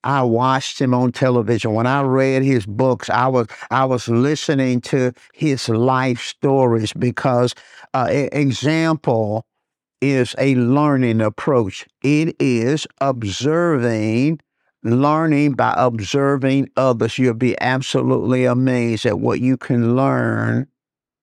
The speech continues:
not by talking now, but by observing other leaders, observing people,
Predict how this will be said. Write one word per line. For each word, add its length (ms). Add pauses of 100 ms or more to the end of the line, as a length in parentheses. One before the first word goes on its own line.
(200)
not 320
by 260
talking 640
now, 440 (340)
but 160
by 240
observing 1120 (220)
other 580
leaders, 840 (640)
observing 960 (160)
people, 840